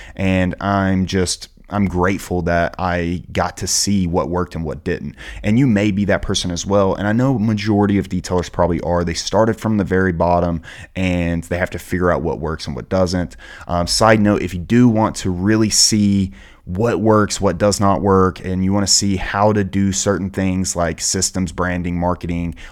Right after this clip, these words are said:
all of the business side of things, and you don't have a lot of money to invest into paying thousands of dollars, I created the detail community just for that. Um, and side note, you know, I don't wanna go on a rant about this, but it's really cool.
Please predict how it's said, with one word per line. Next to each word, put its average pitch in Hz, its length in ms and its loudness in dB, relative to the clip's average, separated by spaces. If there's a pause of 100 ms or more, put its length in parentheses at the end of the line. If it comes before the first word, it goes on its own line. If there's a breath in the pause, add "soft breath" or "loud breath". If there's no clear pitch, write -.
(140)
all 117 340 2
of 120 140 -2
the 104 80 2
business 95 560 0
side 113 240 2
of 104 80 -2
things, 110 480 0
and 90 380 -2
you 98 100 0
don't 98 160 -2
have 95 460 -4
a 95 40 -2
lot 90 200 2
of 90 80 -2
money 90 240 -2
to - 160 -6
invest 82 580 -4
into 90 400 -4
paying 87 260 -4
thousands 85 400 -4
of 80 100 -4
dollars, 92 360 0 (300 loud breath)
I 101 60 -4
created 127 420 4
the 101 80 2
detail 101 280 0
community 87 460 0
just 87 320 -4
for 90 240 -2
that. 90 420 2
Um, 85 440 -4 (640)
and 104 120 0
side 101 320 4
note, 92 320 2
you 98 120 0
know, 92 40 2
I 92 100 2
don't 92 120 2
wanna 90 140 0
go 87 140 2
on 87 100 0
a 82 60 -2
rant 85 340 -4
about 85 240 -2
this, 85 160 -4
but 98 120 -2
it's 98 200 -2
really 123 180 6
cool. 95 400 2